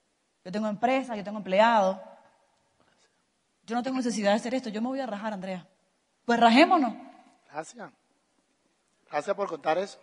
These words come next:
Speaker 1: <laughs> A ver, hay que contar todo, ¿verdad? Y me dijo, "Pero vamos a ir a la junta semanal, vamos a ir a, a la orientación empresarial".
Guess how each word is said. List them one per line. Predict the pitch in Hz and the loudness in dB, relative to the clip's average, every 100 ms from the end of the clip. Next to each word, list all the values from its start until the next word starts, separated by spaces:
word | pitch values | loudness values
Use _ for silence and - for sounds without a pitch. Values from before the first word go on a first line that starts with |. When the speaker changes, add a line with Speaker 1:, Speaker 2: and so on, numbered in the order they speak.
| _ | _
Speaker 1:
<laughs> | 254 - - - - - _ - 277 - - 277 269 - - - - - - - - | -10 -10 -12 -20 -20 -20 _ -20 -20 -20 -20 -20 -20 -20 -20 -20 -20 -20 -20 -8 2
A | 202 | 8
ver, | 226 247 | 12 12
hay | |
que | 247 262 | 12 8
contar | 254 214 | 8 6
todo, | 214 254 233 | 10 12 12
¿verdad? | 202 202 240 339 - - - - - - - - - _ _ _ _ _ _ - | 10 8 6 6 -2 -18 -20 -20 -20 -20 -20 -20 -20 _ _ _ _ _ _ -2
Y | 254 | 2
me | 254 | 4
dijo, | 269 262 | 4 4
"Pero | 254 247 | 8 10
vamos | 247 294 | 10 10
a | 285 | 10
ir | 269 | 12
a | |
la | 277 | 10
junta | 240 240 240 | 6 4 2
semanal, | 254 240 254 247 | 2 2 4 6
vamos | 220 233 | 4 4
a | 220 | 4
ir | 226 | 4
a, | 233 233 214 | 4 2 -2
a | 190 | 0
la | |
orientación | 190 202 190 196 | 0 -2 -6 -8
empresarial". | 202 220 226 208 247 247 - | -10 -8 -4 0 -2 -4 -12